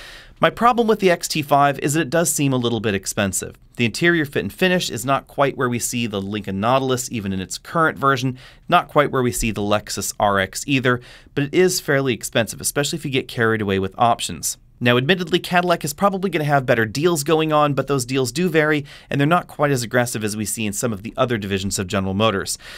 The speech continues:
So the price tag is likely gonna be less than the R X, but it's not gonna be perhaps as big of a delta as we see in something like the Infiniti Q X sixty. At least for the moment, bottom lining the R X is pretty easy for me. If you're shopping for one, I would definitely get the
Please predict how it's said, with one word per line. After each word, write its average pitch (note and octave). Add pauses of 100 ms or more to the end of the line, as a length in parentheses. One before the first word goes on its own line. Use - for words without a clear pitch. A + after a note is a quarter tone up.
(120)
So -
the C3
price E3+
tag D#3
is B2
likely D#3
gonna C3
be A2
less F#3+
than E3+
the D#3+
R D#3+
X, D3
but C#3+
it's -
not D#3
gonna D3
be C3
perhaps B2
as G#2+
big C#3+
of A2+
a G#2+
delta G2+
as G#2
we G#2+
see G2+
in F#2+
something G2
like F#2+
the G#2
Infiniti F2+
Q -
X -
sixty. - (260)
At D#3+
least G#3
for G3
the F3
moment, D3+
bottom D#3+
lining C#3
the A#2+
R G#2+
X G#2+
is -
pretty G2 (100)
easy G2
for -
me. F#2 (120)
If -
you're A2
shopping G3
for F3+
one, D#3+
I B2
would B2
definitely C#3
get A2+
the A#2+